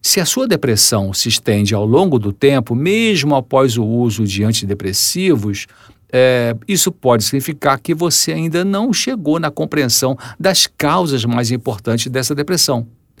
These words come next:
É como se sua afecção tivesse sido debelada com alguns antibióticos e a febre continuasse. Qual a verdade sobre a sua dor triste,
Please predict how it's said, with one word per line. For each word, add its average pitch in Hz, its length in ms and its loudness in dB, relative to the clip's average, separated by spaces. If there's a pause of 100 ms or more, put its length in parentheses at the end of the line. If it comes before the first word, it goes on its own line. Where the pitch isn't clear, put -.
(360)
É 180 80 2
como 240 240 2
se - 160 2
sua 185 220 4
afecção 156 520 0
tivesse 131 480 0
sido 123 280 0
debelada 107 720 4 (260)
com 120 80 0
alguns 110 300 4
antibióticos 147 800 4
e - 20 4
a 180 60 0
febre 190 280 2
continuasse. 196 760 2 (720)
Qual 220 180 4
a 226 60 4
verdade 139 560 2
sobre 131 280 2
a 120 60 4
sua 123 240 2
dor 110 300 0
triste, 151 680 0